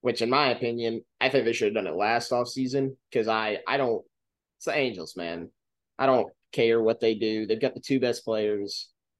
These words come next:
two of the best players, excuse that. And I just, I don't think they have enough. Like, they need to, they need to go out, I guess, trade Shohei, get as many prospects as they can.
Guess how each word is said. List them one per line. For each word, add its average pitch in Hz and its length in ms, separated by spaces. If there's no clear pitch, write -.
two 156 260
of 131 160
the 117 120
best 107 260
players, 98 400
excuse 95 440
that. 87 300
And 101 140
I 110 100
just, - 420
I 127 80
don't 127 140
think 123 120
they 120 60
have 113 120
enough. 113 360
Like, 95 160
they 104 100
need 113 200
to, 110 220
they 101 140
need 113 180
to 117 60
go 113 260
out, 110 360
I 101 100
guess, 117 220
trade 113 260
Shohei, 110 560
get 113 100
as 117 120
many 120 160
prospects 113 500
as 113 80
they 110 120
can. 113 540